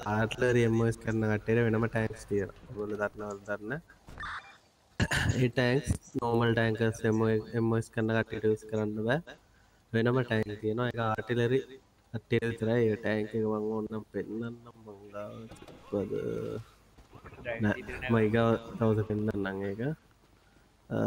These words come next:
ඒක හම්බෙන්නේ ආටිලරි කට්ටියට විතරයි. මොකද ඒකේ ආටිලරි ගහනවා වගේ තමයි. උඩින් ගිහිලා තමයි ඒකෙත්, අ,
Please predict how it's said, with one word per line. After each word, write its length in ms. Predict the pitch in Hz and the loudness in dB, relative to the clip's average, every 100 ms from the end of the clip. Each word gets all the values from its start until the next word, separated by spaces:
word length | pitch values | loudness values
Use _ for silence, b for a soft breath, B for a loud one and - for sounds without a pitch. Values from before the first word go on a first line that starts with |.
| 110 | 0
ඒක 220 | 107 113 131 | 2 2 2
හම්බෙන්නේ 680 | 127 123 113 110 107 131 | 2 4 4 4 4 2
ආටිලරි 560 | 131 120 113 117 113 113 - - - | 4 2 0 0 2 0 -2 -12 -20
කට්ටියට 460 | - 120 107 113 117 | -4 -2 0 2 2
විතරයි. 300 | 113 110 110 | 2 0 -2
මොකද 180 | 107 113 | 0 4
ඒකේ 280 | 110 110 120 | 6 4 2
ආටිලරි 380 | 110 107 113 110 | 0 0 0 2
ගහනවා 240 | 110 113 | 2 2
වගේ 240 | 113 107 107 | 0 -2 0
තමයි. 240 | 107 123 165 - - - - - - | 0 0 -2 -10 -18 -18 -18 -18 -10
උඩින් 680 | 117 113 127 127 131 127 117 | -4 -2 -2 0 2 2 2
ගිහිලා 420 | 113 113 113 113 | 2 2 2 2
තමයි 200 | 117 123 | 2 2
ඒකෙත්, 280 | 113 117 - 117 - | 0 -2 -4 -16 -10
අ, 120 | 117 | -4